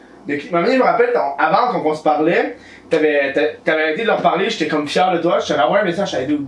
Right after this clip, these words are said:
je suis content que t'aies fait ça, donc, euh, t'as arrêté de leur parler. Puis là, deux, trois jours plus tard, t'es allé dans un de leurs Snapchat, je me rappelle, j'étais comme, tabarnak, dude,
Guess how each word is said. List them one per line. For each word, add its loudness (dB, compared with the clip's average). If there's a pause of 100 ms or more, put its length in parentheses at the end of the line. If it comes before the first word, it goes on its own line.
(420)
je -10
suis -4
content 2
que -4
t'aies -4
fait -4
ça, -6
donc, -4
euh, -6 (220)
t'as 0
arrêté 0
de -2
leur 0
parler. -2 (540)
Puis 0
là, 4 (220)
deux, 0
trois 2
jours 0
plus -4
tard, 0 (420)
t'es 0
allé 2
dans 2
un 0
de -2
leurs 0
Snapchat, -2
je -8
me -2
rappelle, -2
j'étais -10
comme, -10
tabarnak, 0
dude, -4